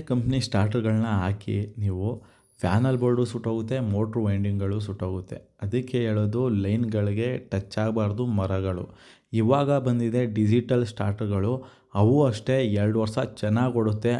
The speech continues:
ಆನಂತರ ಅದರಲ್ಲಿರೋ ಕಂಟ್ರೋಲ್ಗಳು ಹೋಗುತ್ತೆ. ನೀವು ಮತ್ತೆ ಹೊಸ ಡಿಜಿಟಲ್ ಸ್ಟಾರ್ಟರ್ ಹಾಕ್ಕೋಬೇಕಾಗುತ್ತೆ. ನೀವು ಅದನ್ನು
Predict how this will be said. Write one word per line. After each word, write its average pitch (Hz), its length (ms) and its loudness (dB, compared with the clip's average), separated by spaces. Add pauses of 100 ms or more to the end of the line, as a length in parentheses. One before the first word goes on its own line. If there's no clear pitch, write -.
(220)
ಆನಂತರ 117 440 0 (260)
ಅದರಲ್ಲಿರೋ 120 560 2 (140)
ಕಂಟ್ರೋಲ್ಗಳು 117 680 2 (120)
ಹೋಗುತ್ತೆ. 107 540 -2 (460)
ನೀವು 131 300 2 (220)
ಮತ್ತೆ 113 360 2 (120)
ಹೊಸ 113 180 0 (220)
ಡಿಜಿಟಲ್ 113 400 2
ಸ್ಟಾರ್ಟರ್ 107 440 -4 (120)
ಹಾಕ್ಕೋಬೇಕಾಗುತ್ತೆ. 104 960 -2 (440)
ನೀವು 123 200 6
ಅದನ್ನು 151 320 4